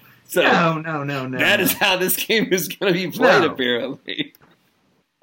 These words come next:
Speaker 1: Don't
Speaker 2: I,
Speaker 1: blame
Speaker 2: I,
Speaker 1: me.
Speaker 2: I assume these are multiple choice questions you're asking, but not giving us multiple choice? Is that
Speaker 1: No,
Speaker 2: what
Speaker 1: they're
Speaker 2: happened?
Speaker 1: not.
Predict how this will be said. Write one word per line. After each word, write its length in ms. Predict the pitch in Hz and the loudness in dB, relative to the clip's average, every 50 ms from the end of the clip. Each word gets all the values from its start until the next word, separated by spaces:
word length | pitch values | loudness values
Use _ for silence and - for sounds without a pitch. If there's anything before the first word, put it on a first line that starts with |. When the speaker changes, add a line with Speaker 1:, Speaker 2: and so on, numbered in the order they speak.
| - _ _ _ _ - - - - - - - - - - - - _ _ _ | -20 _ _ _ _ -8 -6 -6 -6 -8 -12 -18 -18 -18 -20 -20 -20 _ _ _
Speaker 1:
Don't 200 | 127 135 147 143 | 2 2 2 0
Speaker 2:
I, 20 | |
Speaker 1:
blame 240 | 135 147 170 160 147 | 0 0 2 2 2
Speaker 2:
I, 40 | 147 | 2
Speaker 1:
me. 120 | 147 165 | 2 2
Speaker 2:
I 60 | 175 165 | 4 4
assume 360 | - 113 110 220 247 262 247 233 | 4 4 2 -2 -4 -4 -4 -4
these 180 | 233 226 185 | -6 -4 -2
are 120 | 202 175 160 | -2 -2 -2
multiple 460 | 160 165 185 208 208 185 170 180 175 | 0 -2 -2 -2 -4 -4 -6 -8 -6
choice 260 | - - 202 208 202 | -2 -2 -2 -2 -2
questions 400 | - - 202 208 208 - 226 208 | -2 -2 -4 -4 -4 -6 -8 -6
you're 120 | 202 208 202 | -4 -2 0
asking, 400 | 208 220 220 - - 208 196 170 | -2 -2 -4 -6 -8 -8 -6 -6
but 140 | 160 131 147 | -6 -4 -4
not 260 | 160 165 175 165 156 | -4 -4 -4 -4 -4
giving 300 | 170 175 170 175 170 165 | -6 -6 -6 -6 -6 -8
us 120 | 160 - | -8 -8
multiple 320 | 165 156 165 160 - - 160 | -10 -10 -10 -10 -12 -14 -12
choice? 240 | - 180 185 - 214 | -10 -8 -8 -8 -8
Is 60 | 190 - | -6 -2
that 40 | - | 0
Speaker 1:
No, 180 | 175 180 147 139 | 0 2 0 0
Speaker 2:
what 80 | 147 | 0
Speaker 1:
they're 100 | 131 139 | 0 0
Speaker 2:
happened? 80 | 143 147 | 2 2
Speaker 1:
not. 400 | 151 160 151 123 104 - - | 0 0 -2 -4 -6 -8 -12